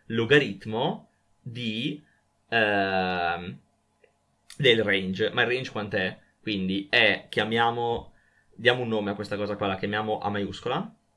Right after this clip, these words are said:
ok? E chiamiamo N il numero di, ehm, il numero di nodi, ok? Quindi il numero di celle nella griglia.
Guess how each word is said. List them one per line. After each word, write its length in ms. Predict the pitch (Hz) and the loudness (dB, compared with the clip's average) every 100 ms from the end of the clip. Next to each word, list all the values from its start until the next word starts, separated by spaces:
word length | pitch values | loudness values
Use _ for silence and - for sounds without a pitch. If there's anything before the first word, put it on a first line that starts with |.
| _ _ _ | _ _ _
ok? 500 | - 90 85 135 196 - _ _ _ _ - - - | -10 -4 -2 -2 -6 -14 _ _ _ _ -20 -20 -2
E 100 | 117 | -2
chiamiamo 840 | - 123 117 120 120 120 123 123 - | 2 0 2 2 2 2 0 0 0
N 680 | 107 117 120 123 127 160 156 _ _ - | 2 2 0 0 0 -2 -8 _ _ -12
il 180 | - 110 | -4 -2
numero 280 | 113 120 113 | -2 -2 -2
di, 360 | 101 101 98 _ _ - | 0 -2 -2 _ _ -6
ehm, 1000 | 98 98 95 95 92 90 87 90 90 123 _ _ _ _ _ _ - - | -2 0 0 -2 -2 -4 -4 -6 -10 -12 _ _ _ _ _ _ -20 -8
il 120 | 110 | -4
numero 240 | 113 113 | 0 2
di 360 | 107 101 92 92 | 0 0 -2 -2
nodi, 560 | 98 82 92 151 220 - _ | -2 -4 -4 -4 -6 -14 _
ok? 260 | - 90 87 | -8 -4 -4
Quindi 200 | 95 98 | -4 -4
il 80 | 92 | -4
numero 180 | 98 95 | -4 -6
di 280 | 95 95 - | -6 -8 -8
celle 260 | - 101 | -4 -4
nella 140 | 95 92 | -2 -4
griglia. 500 | 95 87 98 165 | -6 -6 -4 -6